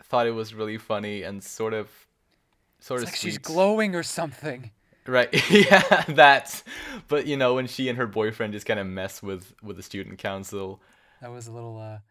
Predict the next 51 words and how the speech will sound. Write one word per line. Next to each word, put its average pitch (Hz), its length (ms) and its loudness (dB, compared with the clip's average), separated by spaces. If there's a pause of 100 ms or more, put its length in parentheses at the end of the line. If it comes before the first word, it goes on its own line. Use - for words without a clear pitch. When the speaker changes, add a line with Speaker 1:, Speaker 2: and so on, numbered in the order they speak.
(640)
Speaker 2:
whew, 370 240 0
a - 520 -18
little 160 100 -6
spicy. 147 580 -4 (400)
Speaker 1:
Very, 98 360 0
very 90 220 -6
spicy. 101 480 -10
<laughs> - 80 -16
Oh 110 120 -8
my 90 120 -16
goodness. 92 380 -16 (600)
Uh, 101 580 2 (360)
but 110 160 -4
yeah, 101 320 0
and 104 120 -6
then 101 120 -6
she 98 100 -14
just 92 160 -12
opens 98 260 -12
the 104 80 -14
doors 98 240 -10
like, - 240 -14 (160)
"Just 147 180 -10
kidding." 123 360 -2 (760)
<laughs> - 680 -18
I 120 120 -2
really, 117 340 -6
really 104 200 -6
like 98 220 -8
that, 104 160 -4
'cause 165 140 -6
we 202 100 -4
haven't 214 220 2
really 175 200 -6
seen 127 600 -6
necessarily 110 460 -6
that 98 180 -6
side 101 180 -4
of 92 60 -18
her 101 100 -12
before. 90 440 -14 (320)
We, 131 220 -6
we 139 160 -8
know 147 240 2
that 143 140 -2
Speaker 2:
Yeah, 143 120 0
that 143 100 0
Speaker 1:
she 123 100 -6
Speaker 2:
playful 139 340 -6
side, 120 380 -8
yeah. 123 360 -12